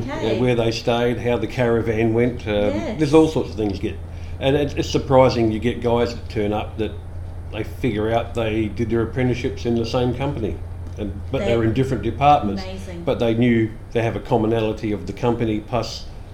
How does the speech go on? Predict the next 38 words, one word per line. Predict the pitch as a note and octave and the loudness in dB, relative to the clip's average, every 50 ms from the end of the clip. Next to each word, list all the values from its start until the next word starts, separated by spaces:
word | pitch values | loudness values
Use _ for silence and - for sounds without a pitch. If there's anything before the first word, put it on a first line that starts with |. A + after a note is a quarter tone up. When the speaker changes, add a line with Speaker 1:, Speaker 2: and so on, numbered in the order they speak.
| - - | -10 -4
Speaker 2:
different | - C3 - - A2+ - G2+ | -2 -2 0 0 -2 0 4
managers | A#2 B2+ C3 C3 C3 A#2+ G#2+ B2+ C3 G#2+ | 4 6 6 6 4 2 2 0 0 2
they | - B2 A#2 A#2 | 2 2 2 2
worked | A#2+ C3+ C#3+ G3 - - | 4 2 2 2 2 0
with. | E3+ F#3+ G3+ | 2 2 2
Speaker 1:
Yes. | A3+ B3 C#4 B3+ A3+ - - - - - | 0 -2 -4 -6 -8 -10 -12 -12 -12 -8
Speaker 2:
So | - A#2+ A2+ | -4 0 0
they | A#2+ A#2+ | 2 2
can | A2+ G#2+ | 2 0
have | G#2 F#2 | -2 -2
a | |
good | F#2+ G#2+ G#2+ | -2 -2 -2
old | G#2 G2+ G2 - | 0 -2 -2 -4
chin | - - C3 A#2 A2+ | -2 0 2 2 2
wag | A2 G#2+ G#2 G#2 | 2 2 0 0
about | G2 F#2 G2+ G2 F#2+ F#2+ | -2 0 -2 -2 -2 0
that. | G#2+ A#2+ C3 C3+ - G#2 | -2 -2 -2 -2 -4 -6
And, | G2 F2 E2+ E2 - - - - - - - - - - - | -6 -6 -6 -8 -8 -10 -12 -12 -12 -14 -14 -14 -14 -10 -6
and | A2 G#2+ G2+ | -6 -4 0
somebody | - C3 B2 A2+ G#2+ A2 | 2 2 2 2 2 4
else | A2+ A#2+ B2 A#2+ - | 4 4 2 2 -2
is | A2+ G2 F#2+ | -4 -2 0
into | A2+ A2 A2 - A2+ G#2 G#2 G#2 G#2 G2+ | 0 0 0 0 0 0 0 0 0 0
remote | G2 G2+ G#2 A2 A2+ A2 - - | 0 0 0 0 0 -2 -4 -4
control | G#2+ G2+ G2 - A#2+ A#2 A#2 A2+ | -6 -6 -2 0 0 0 0 0
stuff, | G#2 - - A#2+ A#2+ A#2+ - - - | -2 -2 -2 -2 -2 -2 -4 -6 -8
and | G2+ F2 D#2 | -8 -8 -8
so | - G2+ F#2 F#2 F#2 F2+ F2+ F2 | -6 -4 -4 -2 -2 -4 -4 -4
there's | F2+ F2 E2 F#2 | -6 -6 -4 -4
another | G2+ G#2+ G#2+ G#2 | -2 -2 -2 -2
guy | F#2+ G2+ G#2+ G#2+ G#2 G#2 | -2 -2 -2 0 0 0
here. | G2+ G#2+ A2 A2 A2 A2 G#2 F#2+ | 0 0 0 0 0 0 0 -2
And | F2+ E2+ - - - - | -4 -6 -8 -10 -8 -6
so, | B2 A#2+ F#2+ - - - - - - C4+ | -4 -4 -4 -4 -8 -8 -10 -10 -8 -6
Speaker 1:
They're | C4+ C4+ C4 C4+ | -2 -2 2 4
Speaker 2:
yeah. | C4+ C4 | 4 4
Speaker 1:
not | A#3 - | 2 2
finding | C4+ C4 B3 A3+ A3+ A3+ | -2 -4 -2 -2 -4 -4